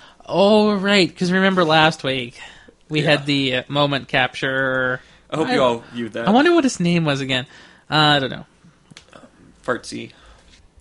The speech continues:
Speaker 1: So the real quote from Dell, um, without the, all the paraphrasing, is when he was asked about what he would do if he were C E O of Apple,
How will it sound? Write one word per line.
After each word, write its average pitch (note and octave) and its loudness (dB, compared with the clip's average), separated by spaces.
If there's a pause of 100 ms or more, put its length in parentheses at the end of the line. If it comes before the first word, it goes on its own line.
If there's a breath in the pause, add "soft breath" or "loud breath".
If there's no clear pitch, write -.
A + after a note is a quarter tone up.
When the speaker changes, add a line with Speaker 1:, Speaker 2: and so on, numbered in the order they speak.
(680)
Speaker 1:
So F3+ 0
the E3 0
real G#3 0
quote E3 0
from D#3 -6
Dell, B2+ -2 (380)
um, C3+ -6
without E3+ 0
the, E3 -2
all C3+ -2
the D3 -6
paraphrasing, C#3+ -2 (920 loud breath)
is E3 2
when F3 -2
he F3 2
was D#3 0
asked F3 0
about F#3 0 (320)
what D3+ 2
he A#3+ 2
would A3 2
do D3 2
if C#3+ -2
he A3 -6
were G3 -2
C D3+ -4
E C3 -6
O C3+ -6
of C3+ -6
Apple, C3 -8